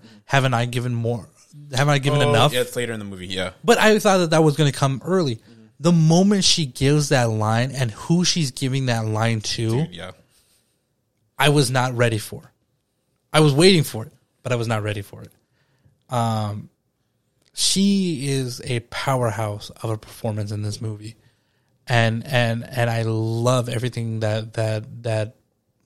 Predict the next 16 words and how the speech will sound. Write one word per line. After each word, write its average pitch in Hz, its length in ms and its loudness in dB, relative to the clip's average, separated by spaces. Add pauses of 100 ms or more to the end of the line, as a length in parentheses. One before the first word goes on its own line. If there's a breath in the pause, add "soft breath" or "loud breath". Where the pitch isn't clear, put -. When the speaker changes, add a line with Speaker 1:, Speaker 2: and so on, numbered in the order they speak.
(240)
Speaker 1:
Angela's 117 460 -4
doing 110 320 -4
in 110 120 -6
this 107 220 -4
entire 107 360 -6
movie. 104 380 -8 (1300)
Fuck, 131 360 2
man, 110 160 0
does 107 140 -2
she, 123 240 -2
does 127 260 -2
she 160 160 2
put 143 180 0
in 117 100 -2
a 113 60 -4
performance? - 680 -12